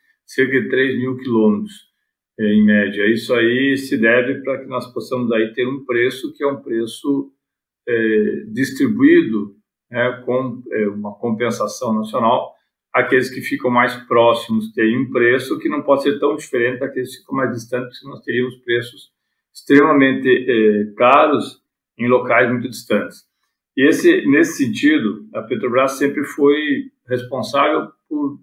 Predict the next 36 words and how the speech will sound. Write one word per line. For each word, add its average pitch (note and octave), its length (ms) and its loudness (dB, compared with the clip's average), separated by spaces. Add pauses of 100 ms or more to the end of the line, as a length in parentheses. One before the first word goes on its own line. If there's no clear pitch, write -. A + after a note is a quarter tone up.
(600)
várias G3 340 6
situações C3 840 -4 (400)
na A#2 120 -4
nossa A#2 180 -2
economia, B2 540 0
mas B2+ 420 -4
me B2 180 -8
parece B2+ 320 -2
que - 60 -12
algumas B2 340 -4
delas A#2+ 320 -2
são C#3 300 -10
determinantes. C3 640 -2 (420)
Uma D#3+ 140 2
delas D#3+ 380 4 (200)
é D3+ 460 4
a A#2+ 100 2
maior B2 300 2
empresa B2 680 0
que - 120 -18
nós A2 260 -8
temos A2+ 440 -6
no B2 60 -18
Brasil A2 600 -2
e B2 80 -6
uma A#2+ 200 -10
das G#2+ 120 -10
maiores, G#2+ 300 0
já A2+ 120 -4
foi B2 200 -4
uma B2 220 -4
das G#2+ 80 -14
maiores A2 260 -4
petrolíferas A2+ 540 -6
do C3 80 -10
mundo. B2+ 260 -4